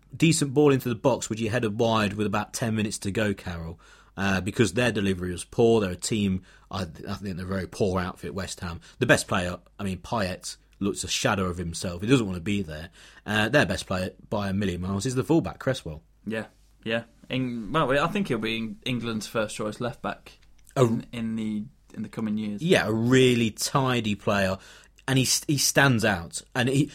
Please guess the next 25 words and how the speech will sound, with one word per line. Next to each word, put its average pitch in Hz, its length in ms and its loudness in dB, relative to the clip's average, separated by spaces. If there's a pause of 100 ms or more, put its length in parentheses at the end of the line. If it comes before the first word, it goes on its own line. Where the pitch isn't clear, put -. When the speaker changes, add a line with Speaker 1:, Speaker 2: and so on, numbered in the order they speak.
(200)
Speaker 1:
even 175 240 6
when 180 100 6
he 170 60 6
doesn't 143 340 0
do 139 200 6
anything, 95 520 -2
or 104 300 2 (840)
doesn't 135 240 2
do 127 100 4
anything 117 260 0
spectacular, 92 840 -6 (140)
that's 71 160 -14
what 90 80 -10
I - 20 -8
meant, 87 260 -12 (360)
um, 104 360 2
he 120 120 0
still 120 360 4
stands 104 460 -2
out 95 280 -4
as 107 100 -4
a 95 40 -4
Speaker 2:
Mm. 90 40 -8
Speaker 1:
very 107 280 0
classy 90 640 -6